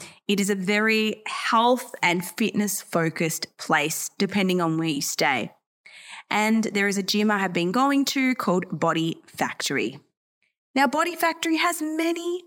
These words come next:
picture perfect bodies. I'm talking about the shredded guys, the massive dudes, the women who are super lean, but there are people of all body shapes and sizes. And I guess when you are exposed to different bodies,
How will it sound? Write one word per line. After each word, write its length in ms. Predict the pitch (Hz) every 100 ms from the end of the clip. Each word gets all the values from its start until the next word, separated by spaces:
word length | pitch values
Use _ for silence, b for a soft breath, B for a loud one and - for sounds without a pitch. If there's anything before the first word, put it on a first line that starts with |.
| _
picture 320 | - 269 - 247
perfect 480 | - 165 170 165
bodies. 400 | - 147 117 - -
I'm 120 | 185
talking 340 | 185 175 190
about 320 | 170 165 143 - B B -
the 100 | 156
shredded 560 | - 165 147 139 -
guys, 640 | - 285 269 269 277 269
the 100 | 208
massive 520 | 160 135 160 - 160 170 -
dudes, 640 | 294 294 277 269 269 262 B B B B -
the 100 | 165
women 320 | 160 170 170
who 160 | 175 170
are 60 |
super 340 | 170 - 151 170
lean, 580 | 185 254 269 262 262
but 220 | 247 269 262
there 140 | 269 269
are 220 | 233 269
people 360 | 262 214 208 196
of 100 | 185
all 280 | - 180 175
body 520 | - 170 170 170 - _ _ _ _ _ -
shapes 560 | - 165 156 - - -
and 180 | 156 151
sizes. 720 | - 147 143 156 - 131 - B B B
And 140 | - 202
I 100 | 202
guess 300 | 214 277 -
when 140 | 254
you 140 | 208 196
are 200 | 202 262
exposed 960 | 226 - - - 147 151 240 339 359 -
to 100 | 175
different 420 | 165 - 160 160
bodies, 480 | 226 233 233 226